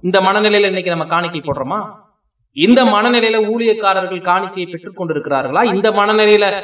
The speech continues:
அவர்கள் பெறக்கூடிய காணிக்கையில இருந்து ஏழைகளுக்கு, தரித்திரர்களுக்கு அவங்க செய்றாங்களா? அப்ப யோசிச்சு பாருங்க, பூரணத்திலிருந்து எடுத்து போட்டதை கர்த்தர் கவனிக்கிறாரு,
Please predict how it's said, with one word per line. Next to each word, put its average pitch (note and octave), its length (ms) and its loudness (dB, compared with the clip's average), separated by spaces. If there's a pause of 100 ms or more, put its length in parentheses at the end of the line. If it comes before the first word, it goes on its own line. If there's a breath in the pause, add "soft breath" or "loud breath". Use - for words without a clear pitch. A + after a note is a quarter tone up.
(180)
அவர்கள் A#3 460 2
பெறக்கூடிய A#3 560 2
காணிக்கையில G3 560 0
இருந்து A#3 400 2
ஏழைகளுக்கு, G3+ 760 4
தரித்திரர்களுக்கு F3 640 -2
அவங்க D#3 320 -2
செய்றாங்களா? D3+ 560 -6 (800)
அப்ப D3+ 200 0
யோசிச்சு A#3+ 340 4
பாருங்க, D#3 640 -2 (280)
பூரணத்திலிருந்து C4+ 720 4
எடுத்து A3 260 4
போட்டதை D#3+ 600 -2 (360)
கர்த்தர் E3+ 320 0
கவனிக்கிறாரு, D3 680 0